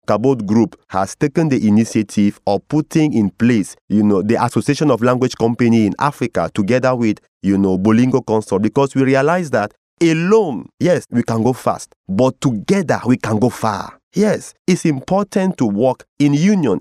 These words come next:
It's important to work together, you know, because there are certain challenges. There are certain issues that alone you cannot address it.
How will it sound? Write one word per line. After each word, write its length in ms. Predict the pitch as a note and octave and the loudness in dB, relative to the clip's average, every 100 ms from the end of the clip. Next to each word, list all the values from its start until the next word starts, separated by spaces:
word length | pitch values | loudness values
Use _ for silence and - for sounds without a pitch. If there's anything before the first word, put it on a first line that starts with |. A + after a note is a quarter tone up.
| - | 0
It's 200 | C#3 E3+ | 0 0
important 560 | C#3 - G3 G3 F3+ | -2 -2 -4 -2 -2
to 60 | C3+ | 0
work 200 | A#2 B2+ | -2 -4
together, 520 | - A2 F#2 E3+ A2 - _ - | -4 -4 -2 -2 -4 -6 _ -4
you 160 | A2 A2+ | 0 2
know, 180 | G#2+ | 2
because 380 | G2+ B2 D3+ D3+ | 0 0 0 0
there 140 | C3 C3 | 2 0
are 80 | |
certain 520 | C3 G#3+ A3+ A3+ A3 G#3 | 0 -2 0 0 0 0
challenges. 580 | - B2 B2+ A#2+ G#2+ - - | -2 0 2 0 -2 -6 -4
There 140 | A#2 | 0
are 80 | A#2 | 0
certain 340 | - G3+ A3+ A3 | 0 0 0 0
issues 440 | D3+ D3+ - D3+ D3+ | 0 0 0 0 2
that 220 | A#2+ A#2 - | 0 0 0
alone 460 | B2 A2+ C#3+ D3+ C#3+ | 2 4 4 2 0
you 80 | A#2 | -2
cannot 520 | - A2 B2 D3 E3+ | -2 0 0 0 -2
address 460 | G2 G2+ F2+ A#2+ - | -6 -4 -2 -2 -2
it. 160 | F#2+ | -6